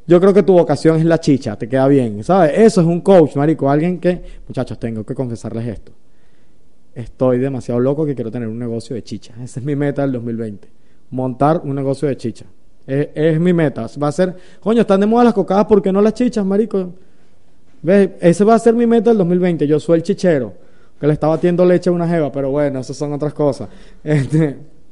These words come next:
Ajá, y un estafador es un bicho que solamente habla y no te escucha. O sea, que es como que,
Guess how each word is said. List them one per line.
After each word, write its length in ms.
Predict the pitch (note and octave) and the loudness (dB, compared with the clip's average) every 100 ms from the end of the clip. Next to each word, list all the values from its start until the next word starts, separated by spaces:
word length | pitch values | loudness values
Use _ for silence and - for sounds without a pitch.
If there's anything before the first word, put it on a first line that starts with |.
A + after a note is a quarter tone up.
| - - - - - - - - - - - - | -20 -20 -20 -20 -20 -20 -20 -20 -20 -20 -20 -14
Ajá, 220 | C3 C#3+ C#3+ | -6 -4 2
y 100 | E3 | 2
un 140 | F3 | 4
estafador 800 | F#3+ G3+ F#3 G#3 F#3 C3+ B2+ B2 - - - - - - | 4 2 4 6 8 6 4 -4 -16 -20 -20 -20 -18 0
es 180 | E3 D#3+ | 4 4
un 140 | F3 | 4
bicho 240 | F#3 F3+ E3+ | 4 4 2
que 100 | D#3+ | 0
solamente 640 | D#3+ E3 F3 F3+ E3+ F#3 | 2 2 2 0 0 2
habla 260 | F3+ D3+ | 4 4
y 40 | C#3+ | 2
no 120 | D3 | 0
te 80 | E3+ | -4
escucha. 540 | E3 G#3+ D3+ - C3+ | 2 4 4 0 -10
O 760 | E3 - - - - - - - | -12 -20 -20 -20 -20 -20 -20 -4
sea, 140 | D3+ | -2
que 80 | D3 | 0
es 40 | C#3+ | -2
como 200 | F3 F3+ | -2 0
que, 120 | D3 | -2